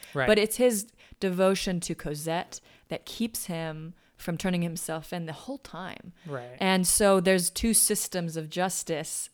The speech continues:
Speaker 2: so-called justice, we'll say, because
Speaker 1: Mm-hmm.
Speaker 2: is it really a just, justice system that the French, um, authorities are enacting at the time?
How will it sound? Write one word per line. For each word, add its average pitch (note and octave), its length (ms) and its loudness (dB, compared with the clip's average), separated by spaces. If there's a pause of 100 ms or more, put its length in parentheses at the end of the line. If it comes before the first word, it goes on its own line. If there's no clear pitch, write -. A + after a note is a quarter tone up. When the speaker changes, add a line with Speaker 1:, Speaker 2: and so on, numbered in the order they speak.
(120)
Speaker 2:
so-called F3 680 2
justice, D#3 500 -6
we'll D#3+ 100 -4
say, D#3 380 -4
because E3 300 -4
Speaker 1:
Mm-hmm. B2 120 -4
Speaker 2:
is E3 140 0
it D#3 120 -4
really D#3 300 -4
a D3+ 60 -8
just, - 420 -10 (520)
justice - 560 -8
system D3+ 480 -8 (440)
that D#3 260 -8 (120)
the D#3 360 -6
French, - 600 -6 (100)
um, E3+ 480 -14 (140)
authorities E3 680 -6
are - 140 -8
enacting E3 460 -8
at E3+ 80 -14
the - 80 -20
time? F3 360 -14